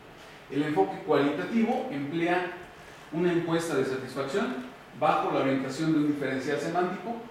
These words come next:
que ofrece información importante sobre lo que opinan los estudiantes respecto al material base. En este caso yo utilicé un curso en línea que yo diseñé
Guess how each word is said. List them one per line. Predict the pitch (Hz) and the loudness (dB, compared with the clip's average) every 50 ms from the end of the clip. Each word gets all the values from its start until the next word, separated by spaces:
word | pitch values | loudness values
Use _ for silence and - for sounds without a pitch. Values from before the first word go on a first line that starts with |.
| - - - - - - - | -16 -18 -20 -20 -20 -18 -10
que | - 156 | -4 -2
ofrece | 156 156 196 196 196 196 202 190 | -2 0 2 0 2 0 0 -2
información | 175 - 165 160 160 160 160 160 - 196 196 196 202 175 | -4 -4 -4 -2 0 2 2 2 2 0 0 0 -2 -2
importante | 165 156 156 156 156 165 180 180 180 180 196 196 | -2 -2 -2 -2 0 2 4 4 4 4 0 -2
sobre | - - 151 135 135 135 135 | -2 -2 -2 0 0 2 2
lo | 135 135 - | 2 0 2
que | 147 | 0
opinan | 139 - - 175 180 180 180 160 156 156 | 0 0 0 -2 0 2 2 4 4 2
los | - - | 2 0
estudiantes | - - - 196 170 165 165 160 160 - - - - - - | -2 -6 -6 -6 -2 0 0 0 0 -2 -6 -10 -10 -10 -6
respecto | 139 143 143 - - - 190 - - - 247 247 240 - - - - - - - - - | -4 -2 -2 -2 0 0 0 0 2 0 -2 -4 -4 -6 -8 -12 -14 -18 -18 -16 -4 0
al | 151 147 147 147 147 | 2 6 6 6 6
material | 143 143 143 - 156 147 156 170 170 170 160 165 | 6 4 2 2 2 2 4 6 6 6 6 8
base. | 151 143 - - - - - - - - | 8 6 6 6 2 -2 -6 -8 -4 0
En | 131 147 | 2 2
este | 143 143 156 | 2 2 0
caso | - 151 151 156 - 196 196 190 151 139 | 4 4 4 4 4 2 -2 -2 0 4
yo | 147 151 156 160 - - - - | 6 6 6 6 4 0 -2 -6
utilicé | - - - - 120 123 - 147 160 - - | -6 -6 -6 -8 -8 -8 -2 0 0 0 2
un | 294 269 - | 2 2 2
curso | - 147 147 - - - 262 | 4 4 2 2 4 2 4
en | 262 | 6
línea | 262 147 151 165 175 160 - | 8 8 8 6 6 0 -2
que | - | -2
yo | - 123 135 135 | -4 -2 -2 0
diseñé | 135 139 151 175 185 226 240 - | 0 -2 -2 -4 -2 -2 -2 -4